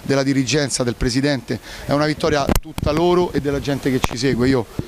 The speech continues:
anzi colgo l'occasione per salutare chi ci segue da casa, la mia famiglia, mia moglie e i miei bambini che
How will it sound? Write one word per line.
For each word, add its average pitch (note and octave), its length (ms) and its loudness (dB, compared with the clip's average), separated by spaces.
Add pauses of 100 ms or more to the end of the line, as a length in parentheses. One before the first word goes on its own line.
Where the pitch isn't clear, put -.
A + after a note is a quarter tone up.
(100)
anzi - 260 -4
colgo C3 240 0
l'occasione C#3 340 0
per B2+ 100 -2
salutare B2+ 320 0
chi B2+ 80 0
ci - 140 -4
segue B2+ 180 2
da B2+ 120 2
casa, C3+ 260 -2 (360)
la B2 100 0
mia B2+ 120 2
famiglia, C3+ 440 0
mia C3+ 160 -2
moglie C#3+ 160 2
e C#3 40 2
i - 40 2
miei C3+ 100 2
bambini C3+ 400 0
che A#2+ 160 0